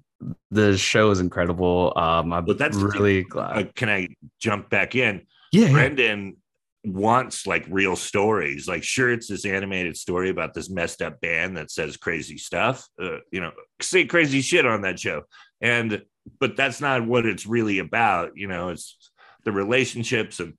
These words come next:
Speaker 2: that kind of stuff. And he wants real stories. So one of the first things he asks when you come in, like, when you're starting a new season is, uh, you know, what can you draw? What can we draw from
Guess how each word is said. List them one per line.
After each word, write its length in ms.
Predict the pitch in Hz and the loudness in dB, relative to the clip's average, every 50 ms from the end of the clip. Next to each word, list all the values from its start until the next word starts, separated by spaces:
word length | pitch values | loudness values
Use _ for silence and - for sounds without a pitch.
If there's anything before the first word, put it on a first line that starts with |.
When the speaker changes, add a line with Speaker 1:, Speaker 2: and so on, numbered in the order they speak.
| _ _ _ _ _ - | _ _ _ _ _ 2
Speaker 2:
that 180 | 135 151 151 | 2 2 4
kind 140 | - 139 113 | 2 2 2
of 60 | 98 - | 0 0
stuff. 220 | - 104 92 - | 0 0 0 0
And 80 | 110 117 | -2 -2
he 160 | 135 156 156 | -2 -2 0
wants 300 | 156 147 135 113 - 101 104 | 0 0 0 0 -2 -4 -4
real 420 | 110 117 120 113 110 101 90 80 | 0 2 4 4 4 2 0 -4
stories. 680 | - - - 143 143 139 120 95 85 78 78 76 - - | -4 0 4 6 6 6 6 4 2 -2 -4 -6 -2 0
So 320 | 107 92 92 90 90 - - _ | 0 0 0 -2 -6 -12 -16 _
one 220 | 104 110 127 127 127 | -6 -4 -2 0 0
of 80 | 117 | 0
the 80 | 107 98 | 0 -2
first 300 | - 117 117 101 - - | 0 0 0 0 0 -4
things 220 | 107 101 90 78 - | -6 -6 -6 -6 -4
he 220 | 107 98 92 87 85 | -4 -2 -2 0 0
asks 360 | 87 104 113 120 117 - - | 0 2 0 0 -2 -4 -6
when 140 | 90 85 85 | -8 -6 -6
you 120 | 78 73 | -6 -8
come 260 | - - 98 90 85 87 | -6 -4 -4 -4 -2 -2
in, 360 | 101 107 98 92 90 82 80 | -4 -2 -2 -2 -4 -4 -6
like, 160 | 82 78 76 - | -8 -10 -8 -8
when 120 | 90 85 | -10 -10
you're 100 | 78 78 | -8 -10
starting 380 | - - 98 90 87 85 80 80 | -6 -4 -2 -2 -2 -2 -6 -8
a 60 | 78 | -10
new 160 | 80 78 76 73 | -10 -10 -10 -12
season 760 | - - - 95 95 101 101 90 - 80 71 69 71 65 - - | -12 -10 -8 -8 -6 -6 -6 -8 -10 -12 -14 -16 -16 -20 -12 -8
is, 580 | 82 80 76 76 76 71 69 - - - - _ _ _ _ _ _ _ _ - | -6 -4 -4 -4 -6 -8 -10 -12 -14 -14 -16 _ _ _ _ _ _ _ _ -6
uh, 420 | 78 78 73 71 69 69 71 67 - - _ _ _ _ | -6 -4 -4 -6 -6 -8 -10 -12 -14 -18 _ _ _ _
you 140 | 117 113 98 | -8 -6 -6
know, 220 | 82 73 71 69 65 - | -6 -8 -10 -12 -14 -16
what 300 | 71 80 104 107 104 107 | -8 -4 -2 -2 -2 -2
can 160 | - - 98 | -6 -8 -8
you 180 | 90 85 82 80 | -6 -6 -8 -8
draw? 340 | 73 82 92 90 87 90 76 | -8 -6 -4 -2 -2 -2 -4
What 200 | 90 98 95 - | -4 -6 -6 -8
can 120 | - 95 | -10 -12
we 120 | 90 85 76 | -12 -12 -8
draw 320 | 78 87 80 76 78 80 | -4 -2 0 0 0 0
from 460 | - - 82 78 69 67 71 71 - | -2 -4 -8 -8 -8 -8 -10 -14 -16